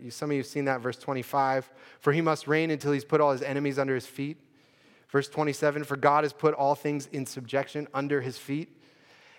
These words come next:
And that "under his feet," it comes from three really important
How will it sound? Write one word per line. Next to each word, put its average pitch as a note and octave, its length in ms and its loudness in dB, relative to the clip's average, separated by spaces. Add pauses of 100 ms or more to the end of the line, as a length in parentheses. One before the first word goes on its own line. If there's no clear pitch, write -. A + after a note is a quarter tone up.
(140)
And D3+ 340 2
that D#3+ 180 4
"under F#3 120 2
his F3+ 120 2
feet," F3+ 220 -2
it - 60 -8
comes D3 200 -2
from C3+ 140 -6
three F#3 640 -2
really D#3+ 320 4
important D3+ 540 0